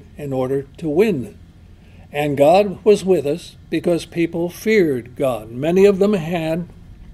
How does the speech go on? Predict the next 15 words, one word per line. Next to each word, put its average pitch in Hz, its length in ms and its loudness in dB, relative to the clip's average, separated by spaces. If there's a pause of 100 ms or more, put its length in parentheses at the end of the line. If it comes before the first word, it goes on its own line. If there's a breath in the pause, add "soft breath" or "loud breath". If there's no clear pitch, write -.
(120)
the 170 160 4
Bible. 156 520 2 (680 soft breath)
They 170 120 0
didn't 156 340 2
necessarily 139 880 -4
understand 135 640 -2
it, 226 180 -2
but 151 140 -6
they 135 140 -4
did 143 200 -4
believe 135 360 -2
in 208 100 2
a 202 80 2
God. 190 420 -2 (440 loud breath)
They 127 420 -6